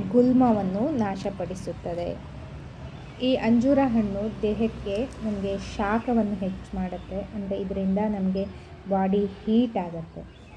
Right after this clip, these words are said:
ಇದನ್ನು ಹೆಚ್ಚಾಗಿ, ಆ, ಬೇಸಿಗೆಯ ದಿನಗಳಲ್ಲಿ ತಿನ್ನಬಾರ್ದು.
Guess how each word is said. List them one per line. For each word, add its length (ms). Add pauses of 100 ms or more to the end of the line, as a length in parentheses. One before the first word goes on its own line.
(120)
ಇದನ್ನು 260
ಹೆಚ್ಚಾಗಿ, 840 (340)
ಆ, 260
ಬೇಸಿಗೆಯ 840
ದಿನಗಳಲ್ಲಿ 680 (320)
ತಿನ್ನಬಾರ್ದು. 760